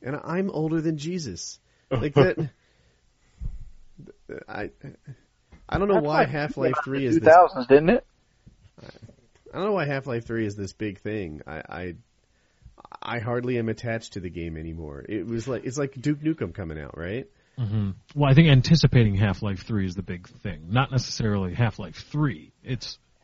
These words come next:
Speaker 4: the anticipation of Half-Life three.
Speaker 3: Yeah, it's like
Speaker 4: That's
Speaker 3: Call
Speaker 4: what
Speaker 3: of Duty. I, I enjoy Call of Duty more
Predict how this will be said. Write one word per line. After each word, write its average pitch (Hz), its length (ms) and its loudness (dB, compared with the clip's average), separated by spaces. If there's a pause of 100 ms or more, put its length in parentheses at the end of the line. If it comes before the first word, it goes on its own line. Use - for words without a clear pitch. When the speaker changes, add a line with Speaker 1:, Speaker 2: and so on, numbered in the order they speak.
(120)
Speaker 4:
the 120 120 4
anticipation 120 680 0
of 92 80 -4
Half-Life - 460 -14
three. - 360 -20
Speaker 3:
Yeah, 214 160 -4
it's 147 120 4
like 180 100 6
Speaker 4:
That's - 60 -8
Speaker 3:
Call 202 140 10
Speaker 4:
what 143 40 12
Speaker 3:
of 135 60 6
Duty. 147 280 12 (480)
I, 160 220 6
I 196 180 8
enjoy 175 300 12
Call 160 220 10
of 147 60 8
Duty 143 180 8
more 147 420 8